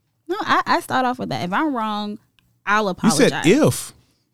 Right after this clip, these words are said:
Speaker 1: I mean, 'cause that's before the conversation is
Speaker 2: When you
Speaker 1: happening.
Speaker 2: apologize, you say, "I'm wrong." Not if.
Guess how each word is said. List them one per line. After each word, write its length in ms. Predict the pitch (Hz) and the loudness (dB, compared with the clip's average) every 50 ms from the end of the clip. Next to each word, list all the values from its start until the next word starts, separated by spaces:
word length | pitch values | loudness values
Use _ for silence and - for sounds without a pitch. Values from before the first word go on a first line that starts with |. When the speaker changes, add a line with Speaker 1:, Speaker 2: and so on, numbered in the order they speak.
| _ _ | _ _
Speaker 1:
I 80 | 285 370 | 0 0
mean, 160 | 453 427 311 | 0 0 -2
'cause 120 | - 294 | -2 0
that's 200 | 247 285 339 370 - | 2 2 2 2 0
before 400 | - 381 - - 302 311 320 320 | -4 -6 0 2 4 6 6 6
the 100 | 285 262 | 4 4
conversation 600 | - 294 294 302 285 277 - 277 302 - - 254 | 4 4 4 4 4 2 0 -2 -2 0 0 0
is 80 | 240 233 | 0 2
Speaker 2:
When 100 | 165 185 214 | 4 6 6
you 60 | 254 254 | 8 6
Speaker 1:
happening. 160 | 233 - - | 6 6 6
Speaker 2:
apologize, 540 | 247 254 269 254 226 190 226 220 226 190 196 | 6 6 6 4 4 4 4 4 4 4 2
you 60 | 226 | 2
say, 200 | - 233 220 185 | 4 2 2 4
"I'm 200 | - 202 208 202 | 4 2 2 4
wrong." 420 | 208 226 254 277 240 139 104 92 - _ _ _ _ _ _ _ _ _ _ _ | 2 2 2 0 0 -2 -4 -4 -8 _ _ _ _ _ _ _ _ _ _ _
Not 200 | 156 196 214 - - | 2 2 2 2 4
if. 460 | 147 196 240 226 202 - - - | 6 6 6 6 4 2 -2 -8